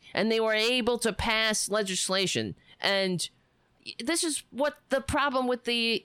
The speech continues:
American people, or people in general, we have forgetters. We forget that the Republicans are disgusting, and they will stab you. These are the people who will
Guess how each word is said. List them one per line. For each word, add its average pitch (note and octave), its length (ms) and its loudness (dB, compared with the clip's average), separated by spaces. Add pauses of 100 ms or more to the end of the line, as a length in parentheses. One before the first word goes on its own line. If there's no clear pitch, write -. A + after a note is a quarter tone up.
American A#3 440 0
people, C#4 420 -2
or A#3 240 2
people B3 540 -2
in G#3+ 220 2
general, E3+ 540 0
we G#3+ 220 0
have G#3+ 340 0 (160)
forgetters. G#3+ 720 0
We G#3 140 -2
forget A#3 720 -2 (540)
that F3+ 340 -2 (1300)
the F3 160 -2
Republicans G3 680 0
are F3+ 60 0
disgusting, D#3+ 840 0 (880)
and F#3 520 2
they F#3+ 260 0
will G3 240 2
stab A#3 600 0
you. G3+ 140 -2
These C#4 240 0
are C#4+ 60 2
the C4 60 -2
people B3 280 -2
who A3+ 220 0
will G3 260 0